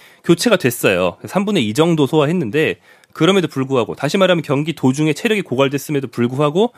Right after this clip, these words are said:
김민재 선수가 포함된 바이에른 뮌헨 수비진은 무실점 수비를 해내면서 베르더 브레멘에 사 대 영 대승을 거뒀습니다. 이 무실점이 의미가 더 각별한 게 뭐냐면 상대팀 브레멘에는 지난 시즌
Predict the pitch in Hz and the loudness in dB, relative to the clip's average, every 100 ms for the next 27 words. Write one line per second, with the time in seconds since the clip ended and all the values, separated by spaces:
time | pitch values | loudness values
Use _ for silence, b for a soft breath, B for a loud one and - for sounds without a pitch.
0 | B B - 127 139 131 131 127 120 - | B B -2 0 0 0 -2 -2 -2 -2
1 | 165 156 156 147 - 110 123 117 117 113 | 0 0 0 -4 -2 -2 0 -2 -4 -6
2 | - 151 135 120 135 101 123 190 175 147 | -8 -4 -4 -2 -4 -4 -2 -2 -2 -4
3 | 156 147 139 165 180 101 98 147 - B | -4 -2 0 0 0 0 0 -2 -2 B
4 | B - 110 101 - 117 107 92 107 - | B -2 0 0 -2 0 0 -2 -4 -4
5 | 165 170 120 113 113 139 101 92 101 90 | -2 0 0 0 0 0 -2 -6 -6 -6
6 | 95 110 131 202 175 165 190 98 b b | -6 -8 -4 -2 0 0 0 -2 b b
7 | - 139 196 196 180 107 151 156 175 131 | 0 2 4 2 0 -6 -2 0 0 -2
8 | 95 123 170 131 202 226 196 117 135 131 | -2 -2 -2 -2 -4 -2 -4 -2 0 0
9 | 120 127 202 - B B - 180 190 185 | 0 -2 -2 -4 B B -2 0 0 0
10 | 180 143 | 0 -2